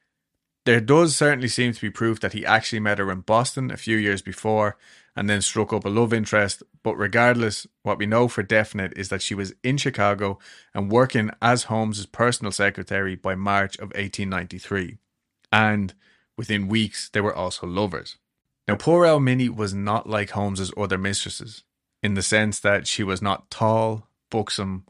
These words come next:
or even blonde. Some descriptions were not very <laughs> nice, and some were very polite, describing her as gracious and elegant, but hardly beautiful. Harold Schechter described her as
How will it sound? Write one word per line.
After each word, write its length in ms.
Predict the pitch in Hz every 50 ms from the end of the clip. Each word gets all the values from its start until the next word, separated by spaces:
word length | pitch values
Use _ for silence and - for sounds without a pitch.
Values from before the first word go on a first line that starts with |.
| _
or 140 | - 101 98
even 240 | 98 98 90 90 85
blonde. 480 | 82 - 98 95 92 87 73 50 - _ _ _ _ _ _ _ _ _ _ _ _ _ _ _ _ _
Some 260 | _ - - 143 160 170
descriptions 500 | 156 135 - 143 135 127 - 127 110 -
were 100 | 120 104
not 240 | 98 101 101 87
very 240 | 95 107 101 98 98
<laughs> 220 | 95 98 95 - -
nice, 260 | 135 123 - - - _ - - - - - _ _ _ _ _ _
and 180 | 113 117 120
some 200 | - - 165 180
were 120 | 185 165 143
very 400 | 127 120 143 143 147 147 139 131
polite, 880 | - _ - - 113 107 107 107 110 110 98 98 101 - - - - _ _ _ _ _ _ _ _ _ _ _ _ _
describing 480 | - 117 - - 127 123 127 123 127 117
her 160 | 120 113 110
as 220 | 104 101 98 95 - 110
gracious 480 | - - 120 131 139 131 - 135 107 -
and 100 | 110 104
elegant, 520 | 104 110 107 101 85 80 - - - - _ _ _ _
but 140 | - 95 92
hardly 400 | - 107 101 117 120 107 98 95
beautiful. 600 | 85 82 95 98 98 - - - - 80 78 - _ _ _ _ _ _ _ _ _ _ _ _ _ _ _ _ _ _ _ _ _ _ _ _ _ _ _ _
Harold 320 | - 120 110 107 110 101
Schechter 580 | - - - 156 156 - 123 107 110 110 113 -
described 460 | - 110 - - 117 113 113 110 98
her 140 | 120 107 101
as 380 | - - 98 98 98 98 98